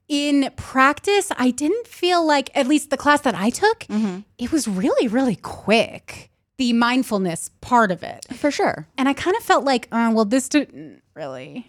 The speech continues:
Speaker 1: need to be there. I don't know how you felt about that.
Speaker 2: So I didn't know that mindfulness was supposed to be a huge aspect of it. So I was just going in for, for bar
Speaker 1: Going in
Speaker 2: reasons.
Speaker 1: blind.
Speaker 2: Yeah, a-, as I do,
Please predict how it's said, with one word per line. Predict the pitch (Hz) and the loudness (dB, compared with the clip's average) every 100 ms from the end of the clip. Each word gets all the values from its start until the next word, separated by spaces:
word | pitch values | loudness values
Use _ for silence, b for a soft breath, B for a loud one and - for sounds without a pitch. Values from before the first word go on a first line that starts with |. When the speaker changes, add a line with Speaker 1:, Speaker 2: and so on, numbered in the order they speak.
| _ - | _ -20
Speaker 1:
need | 107 104 - | -18 -16 -14
to | - | -14
be | - 135 | -14 -16
there. | 127 117 82 80 | -12 -12 -10 -6
I | - | -2
don't | 254 | 0
know | 277 | 0
how | 262 | 0
you | 220 196 | 0 0
felt | - 165 170 | -2 -4 -6
about | - - | -8 -6
that. | 117 123 110 - | -4 -4 -6 -8
Speaker 2:
So | - 247 | -2 0
I | 208 | 2
didn't | 254 240 | 2 0
know | 208 208 | 2 2
that | 190 - | 0 -2
mindfulness | 170 170 170 175 165 156 | -6 -4 -4 -2 -4 -6
was | 156 | -10
supposed | 165 165 - | -8 -8 -8
to | |
be | 156 156 | -4 -4
a | |
huge | 151 170 156 143 - | -2 -4 -4 -6 -4
aspect | 151 - 180 170 | -4 -2 -4 0
of | 185 | 0
it. | 180 - | 0 -2
So | 160 | 0
I | |
was | 165 165 | 0 -2
just | 160 | -6
going | 160 156 151 | -2 -2 -2
in | 143 143 | -2 -6
for, | - 143 135 139 _ | -6 -8 -8 -12 _
for | 175 | -10
bar | 143 147 135 143 | -4 -2 0 2
Speaker 1:
Going | 139 262 247 | 2 4 4
in | 226 | 2
Speaker 2:
reasons. | - | 4
Speaker 1:
blind. | - 190 180 185 196 | 4 2 2 2 2
Speaker 2:
Yeah, | 254 147 143 - - | 4 4 4 0 -2
a-, | 170 165 - | 0 2 0
as | 160 | 0
I | 175 | 0
do, | 175 147 143 175 | 0 0 0 -2